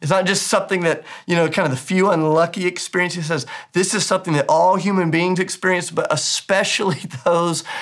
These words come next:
that are walking with Jesus. Like, if you are walking with Jesus, you should expect that trials are gonna come into your life, that hardship, suffering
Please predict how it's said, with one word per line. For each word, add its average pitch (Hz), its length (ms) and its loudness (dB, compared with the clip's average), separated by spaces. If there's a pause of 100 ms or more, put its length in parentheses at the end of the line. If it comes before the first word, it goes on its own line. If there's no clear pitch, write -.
(220)
that 175 120 2
are 170 100 4
walking 165 420 2
with 165 100 2
Jesus. 143 380 0
Like, - 140 -2
if 160 180 -4
you 202 120 2
are 208 120 4
walking 190 320 2
with 180 100 0
Jesus, 147 400 -4
you 190 160 0
should 208 260 0
expect 175 640 0 (280)
that - 180 -4
trials 180 580 2
are 175 60 0
gonna 160 180 0
come 139 240 -2
into 139 240 -4
your 143 100 -4
life, 156 340 -4
that - 120 -4
hardship, 175 640 0
suffering 131 840 -2